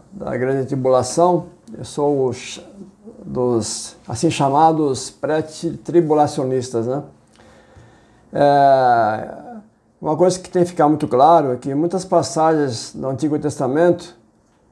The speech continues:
quando falam dia do Senhor, tal, está se referindo ao dia do julgamento,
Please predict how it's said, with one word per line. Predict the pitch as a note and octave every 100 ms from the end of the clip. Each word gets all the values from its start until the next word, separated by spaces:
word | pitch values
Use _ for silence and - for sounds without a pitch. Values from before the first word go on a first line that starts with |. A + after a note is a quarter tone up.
| _ _
quando | D3 D3
falam | C#3 D3 C#3 B2+ A2 G2+
dia | B2+ C#3+
do | C3+
Senhor, | - C#3 C3+ D#3 D#3+ D#3 C3+ - - _ _ _ _
tal, | - D#3 D#3+ - - _ _ _ _ _ _
está | - E3+
se | E3+
referindo | F#3+ F#3+ G#3 F3+ G3 G3+ F#3+ F#3+
ao | F3+ D#3 B2+
dia | D3+ F3
do |
julgamento, | F3+ G3 G#3 E3+ F3+ E3+ - -